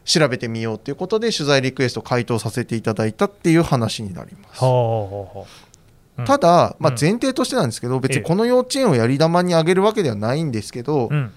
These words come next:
Speaker 1: 最初にアルコール消毒するのは、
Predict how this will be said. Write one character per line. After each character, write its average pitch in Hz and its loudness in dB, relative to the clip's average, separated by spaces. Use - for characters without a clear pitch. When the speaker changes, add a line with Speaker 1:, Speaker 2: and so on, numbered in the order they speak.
Speaker 1:
最 247 2
初 277 -2
に 269 -2
ア 196 6
ル 208 4
コ 233 0
ー 226 4
ル 226 0
消 254 0
毒 - 0
す - -6
る 156 -2
の 117 0
は、 110 0